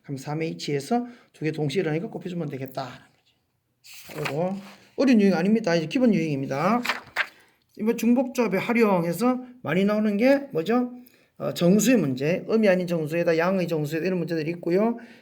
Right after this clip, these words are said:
그 외에도 다양한 문제들이 있습니다. 그 특히 이제 증감수, 감소함수 이꼴 들어가 버리면 함수 계수 구할 때도 중복조합 쓰고요. 자,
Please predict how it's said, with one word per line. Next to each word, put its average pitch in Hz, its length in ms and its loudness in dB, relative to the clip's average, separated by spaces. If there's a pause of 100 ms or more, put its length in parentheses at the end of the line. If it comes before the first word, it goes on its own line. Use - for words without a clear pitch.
그 233 240 4
외에도 196 400 4
다양한 180 560 2
문제들이 156 340 -2
있습니다. 151 400 -4 (560)
그 - 140 -20
특히 - 200 -10
이제 170 160 -4
증감수, 226 400 2
감소함수 175 400 0
이꼴 165 260 -2
들어가 165 240 0
버리면 170 600 0
함수 226 280 -2
계수 202 220 2
구할 160 180 0
때도 220 380 0 (160)
중복조합 156 480 -8
쓰고요. 156 500 -2 (720)
자, - 380 0